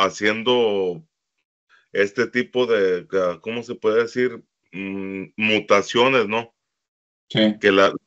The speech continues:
Speaker 1: la naturaleza es tan sabia que si estás en un lugar, ah,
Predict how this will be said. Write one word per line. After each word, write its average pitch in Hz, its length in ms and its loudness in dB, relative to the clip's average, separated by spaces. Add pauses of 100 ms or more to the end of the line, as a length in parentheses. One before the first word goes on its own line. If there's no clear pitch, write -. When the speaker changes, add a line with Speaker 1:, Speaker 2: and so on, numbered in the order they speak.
(200)
Speaker 1:
la 101 200 4
naturaleza 104 760 4
es 123 160 -2
tan 120 220 0
sabia 135 520 2 (720)
que 98 160 4
si 101 140 -6
estás 113 340 2
en 123 140 2
un 127 180 0
lugar, 120 460 0 (160)
ah, 90 680 2